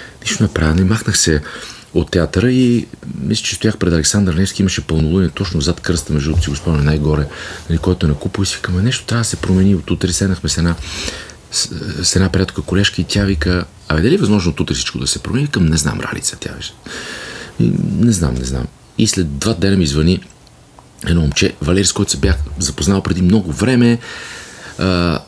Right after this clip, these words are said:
още бях в театъра, той свиреше барабани, го бяха взели за малко, той ми чу как пее, вика: „Абе, Орлина, тук нашия певец Явор си тръгна, ние сме една група Кафе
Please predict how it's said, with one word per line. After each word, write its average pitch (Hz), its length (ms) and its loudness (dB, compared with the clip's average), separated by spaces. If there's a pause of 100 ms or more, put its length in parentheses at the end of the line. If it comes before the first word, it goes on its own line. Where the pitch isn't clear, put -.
още 101 360 0
бях 92 240 2
в 73 80 -2
театъра, 123 280 0
той 113 140 0
свиреше 110 340 2
барабани, 85 440 2
го 80 80 -4
бяха 98 200 2
взели 90 160 2
за 90 100 0
малко, 127 200 -2
той 131 100 4
ми 110 80 4
чу - 120 -2
как - 180 -4
пее, 127 140 4
вика: 113 180 2
„Абе, 87 100 2
Орлина, 123 240 4
тук - 160 -6
нашия 113 300 2
певец 98 320 0
Явор 98 360 2
си - 160 -2
тръгна, 95 280 2
ние 95 200 4
сме 85 180 0
една 90 160 2
група 80 280 -2
Кафе - 380 -2